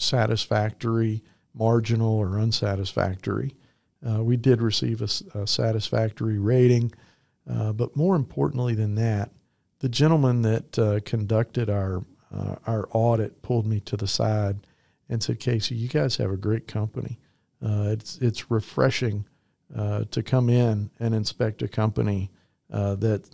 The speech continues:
that, uh, that has their stuff together like you guys. So I, I, I was, t-, needless to say, I was very proud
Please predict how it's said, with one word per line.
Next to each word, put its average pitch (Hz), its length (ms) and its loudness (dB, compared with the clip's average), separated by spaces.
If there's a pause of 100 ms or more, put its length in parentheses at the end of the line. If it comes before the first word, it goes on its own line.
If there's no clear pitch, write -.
that, 107 380 -6
uh, 98 400 0
that 110 200 -4
has 107 260 0
their 107 100 -6
stuff 98 320 -2
together 101 400 -2
like 95 240 -6
you 117 80 -6
guys. 101 320 -6
So 135 80 2 (100)
I, - 420 -2
I, 156 260 2
I - 20 8
was, 127 300 -2 (100)
t-, 131 120 -4 (100)
needless 147 380 4
to 113 120 -6
say, 110 260 0
I 101 100 -2
was 104 140 -2
very 107 260 0
proud 95 540 -4